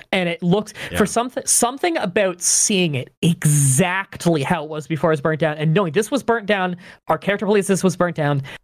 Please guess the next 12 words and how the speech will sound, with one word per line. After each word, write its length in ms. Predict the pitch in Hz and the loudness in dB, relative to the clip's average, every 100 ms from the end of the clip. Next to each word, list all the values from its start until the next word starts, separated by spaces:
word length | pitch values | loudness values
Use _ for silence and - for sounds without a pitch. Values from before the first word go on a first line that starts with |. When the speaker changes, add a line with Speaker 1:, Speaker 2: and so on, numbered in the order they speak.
| - | -4
Speaker 1:
and, 100 | 170 | 0
like, 160 | 160 - | -2 -2
everything's 440 | 165 165 180 196 170 | -4 -2 0 2 2
off, 200 | 156 - | 0 2
and 80 | 170 | 2
you 80 | 151 | 4
walk 320 | 156 170 - | 4 2 0
there 140 | 156 | -2
and 100 | 151 | -2
it's 100 | 156 | -2
got 140 | 185 180 | -2 -2
that 200 | 160 | -4